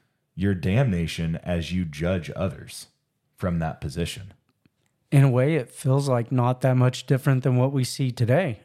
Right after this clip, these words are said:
Speaker 2: Like, I mean, we see, we see so many Christians who get caught up on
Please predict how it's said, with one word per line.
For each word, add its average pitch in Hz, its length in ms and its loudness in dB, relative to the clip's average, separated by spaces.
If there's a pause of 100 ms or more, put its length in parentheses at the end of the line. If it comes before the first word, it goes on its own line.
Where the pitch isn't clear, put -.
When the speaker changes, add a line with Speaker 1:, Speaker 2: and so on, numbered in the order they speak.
Speaker 2:
Like, 123 160 2
I 123 40 4
mean, 127 240 2
we 127 100 2
see, 143 460 0 (1800)
we 139 80 6
see 147 480 0
so 151 240 -2
many 151 480 2 (800)
Christians 127 720 0
who 143 100 0
get 139 280 0
caught 139 260 0
up 127 400 -2
on 123 400 0